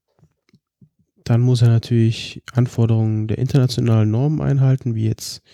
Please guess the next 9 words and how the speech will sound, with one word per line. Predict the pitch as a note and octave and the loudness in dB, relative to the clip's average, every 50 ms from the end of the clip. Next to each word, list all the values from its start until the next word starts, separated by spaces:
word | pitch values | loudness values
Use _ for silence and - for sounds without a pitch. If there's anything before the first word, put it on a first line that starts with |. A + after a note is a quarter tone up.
| _ - - - - _ _ _ _ _ _ _ _ _ _ _ _ _ | _ -20 -20 -20 -20 _ _ _ _ _ _ _ _ _ _ _ _ _
M | - A#2+ A#2+ A#2 | -2 -2 0 0
D | A#2+ | 0
R, | - G#2+ A2+ A2 A2 | 2 2 2 2 2
M | A#2 A#2 A#2 | 2 0 2
D | A#2 A2+ | 2 0
D | A2+ - A#2 A2+ A#2 A#2 A#2 A#2 A#2+ | 2 2 2 4 4 4 4 4 2
oder | A#2 A#2 A2+ A2+ A2 A2 - | 0 -2 -2 -2 -2 -2 0
andere | - A#2+ A#2+ A#2+ A2+ A#2 A#2 | 0 0 0 -2 -2 -2 -2
Normen, | A#2 A2+ A2+ A#2 A#2 A#2 A2+ | -2 -2 -2 -2 -2 -2 -4